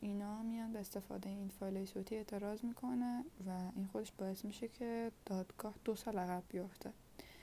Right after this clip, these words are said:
و اعتراضشون هم که کلاً اصلاً قبول نمیشه. در نهایت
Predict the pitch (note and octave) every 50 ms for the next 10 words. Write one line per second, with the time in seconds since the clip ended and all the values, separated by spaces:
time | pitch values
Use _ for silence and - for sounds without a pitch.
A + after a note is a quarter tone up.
0 | - - - - - - - - - A#3+ G#3 G3 G3 G3 F#3+ G3+ G3+ G3+ G3+ G#3+
1 | G#3 G#3 A3+ A3 G#3+ G#3 G#3+ G3 - F#3+ F#3 F#3 F#3+ F#3+ - E3+ - F#3+ F#3 F3+
2 | F#3 F3+ F3 F3+ F3+ F3+ F3+ F3 F3 F3+ - - F#3 - F#3+ F#3 F#3 F#3 F#3 F#3
3 | F#3 F3 - - G3 F#3+ F#3 F#3+ G#3 G#3